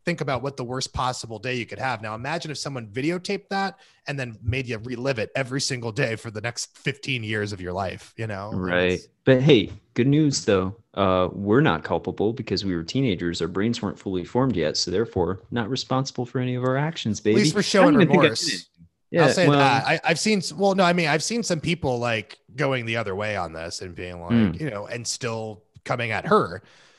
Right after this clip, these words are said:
Speaker 1: for what we did as a society, both journalistically and morally. <laughs> Like, it's still her fault somehow. So I, I do think it's like, at least we're looking back and recontextualizing it and being like, "Oh yeah, maybe that was fucked up." And maybe it was fucked up that society allowed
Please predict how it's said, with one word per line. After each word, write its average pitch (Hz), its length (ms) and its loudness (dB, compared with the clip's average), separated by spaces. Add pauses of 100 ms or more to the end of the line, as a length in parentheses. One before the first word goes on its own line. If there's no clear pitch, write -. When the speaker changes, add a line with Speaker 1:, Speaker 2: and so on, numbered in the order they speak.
(140)
Speaker 1:
for 131 340 4
what 120 220 2
we 160 100 2
did 143 220 2
as 117 140 -2
a 117 60 -4
society, 117 580 0
both 110 260 -2
journalistically 117 1000 -2
and 117 420 -2
morally. 131 680 0
<laughs> - 40 -6
Like, 196 320 4
it's 156 180 -4
still 156 280 -2
her 151 260 -6
fault 151 380 -2
somehow. 107 460 -4 (340)
So 185 120 2
I, 156 280 2
I 156 120 0
do 175 180 -4
think 208 220 0
it's - 140 -4
like, 165 120 0
at 156 80 2
least 214 220 2
we're 165 160 4
looking 135 320 -2
back 123 300 4
and 117 100 -4
recontextualizing 110 960 -2
it 107 40 0
and 101 120 -6
being 104 160 -4
like, 104 220 -6
"Oh 208 160 2
yeah, 156 260 4
maybe 180 180 0
that 185 140 2
was 156 240 0
fucked - 340 -4
up." 98 240 -4
And 120 100 -6
maybe 135 180 0
it 143 40 2
was 131 140 -2
fucked 135 240 -2
up 139 120 -2
that 113 140 -4
society 127 520 -2
allowed 117 340 -4